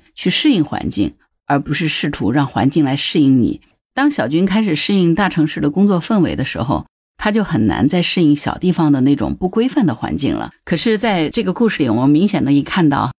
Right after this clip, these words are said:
小军既希望能够在工作当中有上海大城市的那种工作氛围，又希望能够享受到家乡这种安逸的环境，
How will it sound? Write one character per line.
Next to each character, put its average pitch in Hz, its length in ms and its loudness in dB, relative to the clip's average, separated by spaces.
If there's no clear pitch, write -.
小 185 200 -2
军 262 220 4
既 277 160 2
希 - 160 0
望 214 260 2
能 165 140 2
够 175 240 0
在 156 360 0
工 233 200 2
作 226 120 0
当 175 200 2
中 170 240 2
有 135 200 2
上 220 220 -2
海 175 160 -2
大 190 180 -2
城 151 160 0
市 - 140 -4
的 156 100 0
那 156 140 2
种 120 140 -4
工 202 180 2
作 190 140 2
氛 190 240 2
围， - 240 -4
又 247 100 2
希 226 200 0
望 233 180 2
能 160 120 4
够 185 140 0
享 - 220 -4
受 160 180 -2
到 123 240 -2
家 185 240 -2
乡 185 220 0
这 170 120 -2
种 - 280 -4
安 190 180 0
逸 202 80 -2
的 165 100 -2
环 113 240 -2
境， 127 280 -2